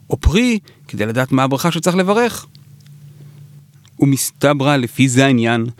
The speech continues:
שהפרי שנמצא ממנו בארץ, הערב מאוד,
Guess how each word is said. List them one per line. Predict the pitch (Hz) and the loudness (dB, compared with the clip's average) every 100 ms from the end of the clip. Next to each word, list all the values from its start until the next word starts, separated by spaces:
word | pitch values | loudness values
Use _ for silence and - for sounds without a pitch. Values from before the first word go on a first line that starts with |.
| - - - | -20 -20 -12
שהפרי | - - 202 - 175 196 | -4 0 0 0 0 0
שנמצא | - 143 131 123 - 156 | 0 2 2 0 -2 2
ממנו | 147 143 117 | 2 2 0
בארץ, | 95 120 110 - - - - - - - | 0 0 -2 -4 -8 -8 -16 -20 -20 -2
הערב | 175 - 156 160 202 220 190 180 | -2 0 0 2 2 2 0 2
מאוד, | 170 165 180 165 120 | 2 4 4 2 0